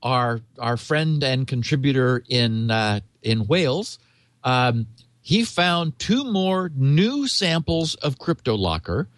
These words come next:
which are, well, they're very different, clearly CryptoLocker. They're one-third the size. CryptoLocker used to be the samples I was already hosting on the malware page at G R C for people who wanted to experiment.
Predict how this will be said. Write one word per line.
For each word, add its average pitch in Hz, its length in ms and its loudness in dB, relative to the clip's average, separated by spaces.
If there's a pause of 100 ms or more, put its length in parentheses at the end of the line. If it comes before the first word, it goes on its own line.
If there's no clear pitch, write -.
(300)
which - 300 0 (120)
are, 143 380 0 (680)
well, 143 140 2
they're 143 120 4
very 170 580 -2
different, 165 640 -4 (400)
clearly 254 720 0
CryptoLocker. 110 960 -2 (440)
They're 147 160 4
one-third 165 1160 0
the 127 100 -2
size. 123 760 -2 (280)
CryptoLocker 196 600 0
used 160 280 -2
to 156 60 -4
be 151 300 2
the 131 300 2 (140)
samples 196 420 -2
I 156 180 0
was 139 160 -4
already 175 320 -2
hosting 165 640 -2
on 143 280 0
the 131 80 0
malware 127 680 0
page 95 460 -2
at 107 140 -4
G 110 200 0
R 98 140 2
C 107 280 -2
for 110 120 0
people 139 360 2
who 127 120 0
wanted 123 420 -2
to 117 200 0
experiment. 110 760 -2